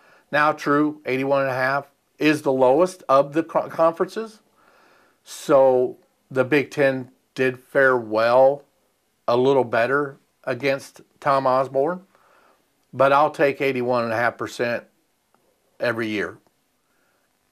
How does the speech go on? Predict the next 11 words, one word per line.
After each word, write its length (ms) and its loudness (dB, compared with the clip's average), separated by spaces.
If 180 -8
you 80 -12
figure 380 -2
out 320 2
eighty-one 420 -2
and 100 -2
a 40 -6
half 240 -4
percent 480 -4
of 260 -2
a 360 -4